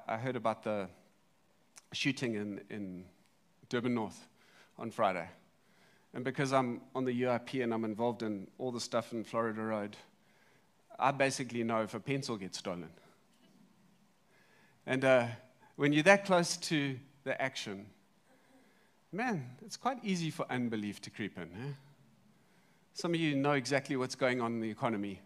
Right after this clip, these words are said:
Man, it's easy for unbelief to get in. And so I thought to myself, "We've gotta lead people out." And so he says some stuff here, three points on how you get out of unbelief. He says,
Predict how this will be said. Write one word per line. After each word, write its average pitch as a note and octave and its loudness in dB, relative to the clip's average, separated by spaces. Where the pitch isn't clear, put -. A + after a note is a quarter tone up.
Man, G#3 4
it's F#3+ 0
easy D3 4
for C3+ 0
unbelief B2 -2
to - -14
get G2+ -6
in. G2+ -14
And C3 -10
so C3 0
I - 0
thought D3 -6
to D3+ -6
myself, C3 -4
"We've A#2+ -10
gotta C#3 0
lead C3 0
people A#2+ -8
out." - -8
And C#3 -2
so E3+ -2
he E3 -2
says A#3 -4
some - -4
stuff - -4
here, F2+ -10
three G#3+ -4
points - -10
on A#2 -6
how A#2+ -4
you C#3+ -4
get B2 -6
out A#2+ -6
of A#2 -6
unbelief. G2+ -6
He A#2+ -6
says, C#3 -4